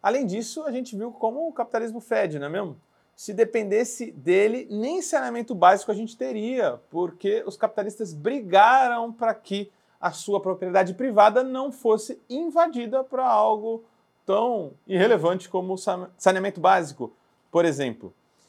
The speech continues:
E a gente acaba vendo também que, é, novamente, o que a gente já falou antes, infraestruturas sociais e coletivas, os bens comuns,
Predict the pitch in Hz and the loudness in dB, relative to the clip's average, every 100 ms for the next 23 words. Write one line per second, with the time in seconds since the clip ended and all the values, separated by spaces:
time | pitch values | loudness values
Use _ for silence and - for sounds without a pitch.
0 | _ _ 190 214 214 202 - - 185 214 | _ _ -6 -4 -2 -4 -4 0 0 0
1 | 262 - 254 - - 185 226 214 226 175 | -6 -8 -12 -8 -8 2 4 6 4 2
2 | 214 320 202 180 202 165 143 196 220 _ | -2 -2 -2 0 0 2 0 0 -6 _
3 | _ _ - 214 180 113 _ _ _ _ | _ _ -8 -4 -2 -4 _ _ _ _
4 | _ - - _ - 143 139 135 131 120 | _ -20 -20 _ -2 2 2 2 2 0
5 | 113 147 269 320 240 175 226 - 135 98 | 0 2 2 4 0 -2 -4 -6 -12 -14
6 | _ _ _ 139 175 208 247 202 175 165 | _ _ _ -8 -6 -6 -8 2 4 6
7 | 220 180 135 117 - - _ _ _ _ | 4 4 0 -6 -14 -20 _ _ _ _
8 | 185 185 220 220 208 202 294 294 - - | -12 -4 -4 -4 -6 -6 0 0 0 -6
9 | - _ - 226 220 208 170 151 135 156 | -20 _ -2 0 0 2 0 0 -6 -4
10 | 196 175 160 262 254 151 123 - _ 190 | 0 0 -2 -4 -2 -2 -4 -12 _ -8
11 | 156 165 151 - 220 214 339 - - | -4 -4 -4 -4 -2 0 -4 -6 -14